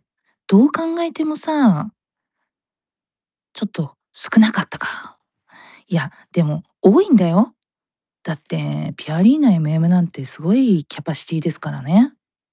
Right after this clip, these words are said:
でもありがたいことにみんな来たいって言ってくれて、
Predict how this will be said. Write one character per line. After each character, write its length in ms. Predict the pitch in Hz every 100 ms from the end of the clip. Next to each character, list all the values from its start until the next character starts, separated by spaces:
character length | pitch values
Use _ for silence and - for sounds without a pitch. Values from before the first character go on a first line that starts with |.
| _ _ _ _ _ _ _ _ _ _
で 100 | -
も 80 | 160
あ 60 | 156
り 100 | 170
が 140 | 202
た 100 | 214
い 60 | 214
こ 100 | 170
と 80 | 160
に 80 |
み 160 | 151 165
ん 40 |
な 100 | 180
来 80 | 190
た 120 | -
い 40 | 220
っ 20 |
て 80 | 208
言 100 | 165
っ 20 |
て 100 | -
く 100 | 170
れ 120 | 165
て、 320 | 165 180 170